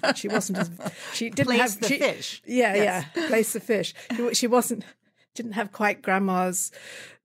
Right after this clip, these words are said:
Speaker 1: sort of ruthlessness, I think, with, with the,
Speaker 2: Ah.
Speaker 1: with them. She, well, she managed, but, but this kind of thing. And so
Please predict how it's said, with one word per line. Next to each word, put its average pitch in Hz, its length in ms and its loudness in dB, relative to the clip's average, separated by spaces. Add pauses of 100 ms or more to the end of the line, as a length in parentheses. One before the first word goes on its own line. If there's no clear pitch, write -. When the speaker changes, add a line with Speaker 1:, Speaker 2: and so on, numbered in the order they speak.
(120)
Speaker 1:
sort 190 180 2
of 180 160 -2
ruthlessness, 180 720 2
I 170 80 0
think, - 320 -4
with, 190 80 -10 (300)
with 180 200 4
the, 185 80 0
Speaker 2:
Ah. 185 80 -4
Speaker 1:
with 185 160 2
them. 202 160 0
She, 233 140 0
well, 202 160 0
she - 120 -2
managed, 185 440 2
but, - 120 -6 (360)
but 240 240 2
this 349 160 4
kind 202 240 -2
of 170 60 -8
thing. 196 300 0
And 220 220 2
so 247 260 6